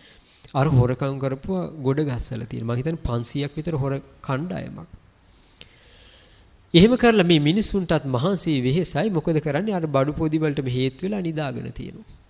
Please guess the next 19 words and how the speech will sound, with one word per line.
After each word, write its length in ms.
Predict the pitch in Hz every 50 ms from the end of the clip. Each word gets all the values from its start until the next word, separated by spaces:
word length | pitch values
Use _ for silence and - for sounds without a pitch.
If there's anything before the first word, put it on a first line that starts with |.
| _ _ _ _ _ - - - _
ඒතර 200 | _ 131 123 151
අපිට 280 | 170 - - 139 135 -
පේනවා 480 | - 127 123 131 165 147 110 123 202 254 - - - - _ _ _ _ _ _ - - - - - - _ _
අර 140 | - 131 127 120 117
නිරෝධ 460 | 113 120 123 123 117 127 135 151 160 170
සමාපත්තියට 840 | 143 - 127 123 131 139 143 139 - 151 147 147 - - 147 139 139
සමවැදුනහම 800 | - - 147 120 117 127 139 143 139 143 143 131 131 131 127 131
තියෙන 280 | - - 160 190 202
ස්වරූපේ. 520 | 170 - - 147 147 139 123 - - 127 - - _ - _ _ _ _ _ _ _ _ _ _ _ _ _ - _ _ _
ඔයාලා 280 | _ - 143 139 127 123
අහලා 240 | 131 156 156 151 143
ඇති 220 | 143 - 147 131
අර 80 | 127 123 120 117 - - 143
අතීතයේ 580 | 139 135 127 - - 147 147 143 - 151 143
වැඩ 140 | 131 131 131
හිටපු 240 | 131 143 147 135 131
බුදුරජාණන් 720 | 123 120 123 120 127 127 135 123 135 135 135 131 135 135
වහන්සේ 280 | 139 139 135 - 147 139
නමක 220 | 156 180 190 175